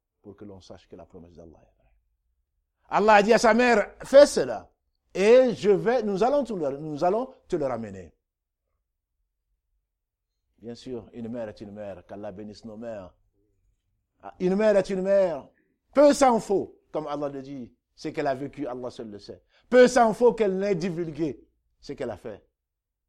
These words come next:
Mais Allah lui a raffermi. Ala bi dhikrillahi tatma'innul qulub. N'est-ce pas que c'est par le rappel d'Allah que le cœur il se raffermit ? Quand le monde entier s'est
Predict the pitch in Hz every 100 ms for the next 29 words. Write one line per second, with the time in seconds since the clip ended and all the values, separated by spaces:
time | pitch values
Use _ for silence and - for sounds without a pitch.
0 | _ _ _ _ _ _ _ _ _ 113
1 | 120 123 127 120 117 107 104 - 87 78
2 | _ _ _ _ _ _ _ _ _ _
3 | _ _ _ 110 113 107 104 110 110 101
4 | 104 101 104 104 98 98 104 95 101 92
5 | 90 _ _ _ _ _ - 107 - 123
6 | 113 113 113 107 113 135 156 143 156 196
7 | 190 - _ _ - 123 113 135 110 104
8 | 92 82 85 - _ _ _ _ _ _
9 | _ _ _ _ _ _ _ _ _ _
10 | _ _ _ - 175 190 202 202 202 233
11 | 226 220 202 233 214 226 214 202 175 127
12 | -